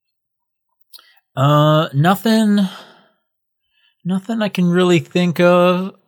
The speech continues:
John's not here, in case you guys are wondering and,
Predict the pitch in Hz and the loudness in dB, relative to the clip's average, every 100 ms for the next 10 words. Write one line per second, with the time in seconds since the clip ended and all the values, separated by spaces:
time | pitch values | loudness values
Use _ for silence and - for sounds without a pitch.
0 | _ 143 160 180 180 180 180 156 156 185 | _ -2 0 0 2 2 2 2 2 2
1 | 214 _ _ _ - 131 117 123 123 120 | -2 _ _ _ -6 -4 -2 -2 0 0
2 | 120 113 110 - _ _ _ 135 135 131 | 0 0 -4 -8 _ _ _ -2 0 2
3 | 139 170 156 117 110 | 2 0 0 0 -2